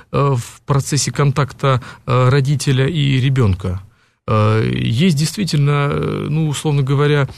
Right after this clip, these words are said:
э, определённые механизмы, да, так, к примеру, передачи депрессогенных ценностей, э, там, к примеру,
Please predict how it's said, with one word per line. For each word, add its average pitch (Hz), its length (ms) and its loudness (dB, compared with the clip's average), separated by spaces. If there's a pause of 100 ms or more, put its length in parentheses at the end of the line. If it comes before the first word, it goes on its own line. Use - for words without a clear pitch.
(260)
э, 127 480 0
определённые 143 480 2
механизмы, 139 600 4
да, 139 160 2
так, 135 100 -8
к - 40 -20
примеру, 135 180 0
передачи 143 520 0
депрессогенных 131 720 0
ценностей, 113 640 0 (380)
э, 110 380 2
там, 104 240 0
к - 120 -12
примеру, 127 460 2